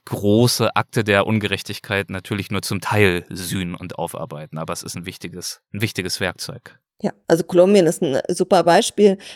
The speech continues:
Speaker 2: dafür, weil Kolumbien ein sehr abgestuftes System entwickelt hat, nach dem Motto, Hauptverantwortliche und schwerste Taten mit Strafe und dann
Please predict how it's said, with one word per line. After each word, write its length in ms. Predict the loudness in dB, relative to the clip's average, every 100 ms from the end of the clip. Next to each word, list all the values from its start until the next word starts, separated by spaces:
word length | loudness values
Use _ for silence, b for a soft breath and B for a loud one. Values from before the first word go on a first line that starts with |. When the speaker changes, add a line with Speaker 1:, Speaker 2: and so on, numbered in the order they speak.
| B
Speaker 2:
dafür, 300 | 2 6 6
weil 120 | 4
Kolumbien 520 | 4 4 6 6 4
ein 220 | 4 2 2
sehr 400 | 4 4 4 2
abgestuftes 720 | 0 2 2 2 2 0 -2
System 420 | -2 4 6 6
entwickelt 540 | 4 4 2 4 2
hat, 260 | 6 4 4 B B
nach 140 | -4 2
dem 220 | 4 6
Motto, 420 | 4 6 4 4 b b
Hauptverantwortliche 880 | 2 2 4 4 4 4 0 2 2
und 120 | 2
schwerste 520 | 0 4 6 4 0 2
Taten 480 | 4 4 0 0
mit 160 | 0 0
Strafe 760 | -2 2 4 6 4 6 6
und 260 | 4 0 0
dann 300 | 2 2 -2